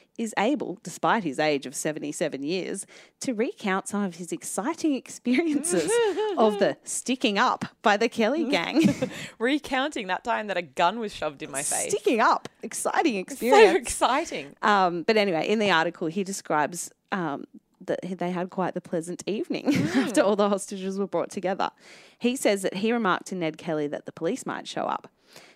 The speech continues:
Speaker 1: to which Ned replied, "I wish they would,
Speaker 2: Mm.
Speaker 1: for there is plenty of cover here." So I think it's pretty clear by now that he's a real fuck the police type of
Speaker 2: Oh,
Speaker 1: guy.
Speaker 2: yes,
Speaker 1: <laughs>
Speaker 2: he very much is.
Speaker 1: Um,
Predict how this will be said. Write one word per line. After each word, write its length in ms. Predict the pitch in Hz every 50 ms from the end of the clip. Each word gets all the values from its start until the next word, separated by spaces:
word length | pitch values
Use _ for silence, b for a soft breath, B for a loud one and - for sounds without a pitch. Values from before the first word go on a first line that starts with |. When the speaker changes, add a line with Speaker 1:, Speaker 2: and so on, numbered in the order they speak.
| B
Speaker 1:
to 120 | B - 208
which 200 | 185 - - -
Ned 240 | 180 175 170 170 180
replied, 420 | 156 - - - 135 139 135 - -
"I 60 | 165
wish 240 | 170 180 202 - -
they 200 | - 160 143 143
would, 420 | 147 151 156 156 - 180 220 226 _ _ _ _ _ -
Speaker 2:
Mm. 380 | 147 147 147 143 151 160 151 135
Speaker 1:
for 80 | -
there 160 | 165 165 151 139
is 140 | 139 139
plenty 420 | - _ - 170 156 165 - - 151
of 140 | 143 - -
cover 300 | - - 143 151 156 170
here." 320 | 180 - 160 131 - - - _ B B B B B B
So 140 | B -
I 60 | 196 190
think 180 | 196 196 196
it's 100 | 214 -
pretty 220 | - - 233 208 208
clear 320 | - - - 185 165 160
by 140 | 175 175 175
now 180 | 160 143 143
that 120 | 151 151 165
he's 200 | 160 147 160 160 - -
a 100 | 165 170
real 220 | 165 160 151 151 147
fuck 300 | - - 135 139 _ -
the 100 | 156 156
police 520 | - 175 156 143 160 214 - - - -
type 220 | - - 175 -
of 60 | 180 160
Speaker 2:
Oh, 20 |
Speaker 1:
guy. 420 | 170 180 185 208 240 302 349 403 523
Speaker 2:
yes, 560 | 320 - - 190 - - - 254 339 - 359
Speaker 1:
<laughs> 40 | 370
Speaker 2:
he 160 | - 156 151
very 300 | 147 147 151 147 151 156
much 260 | 151 156 160 160 - -
is. 340 | 120 - - - - - - -
Speaker 1:
Um, 540 | 214 208 202 190 190 180 175 175 160 -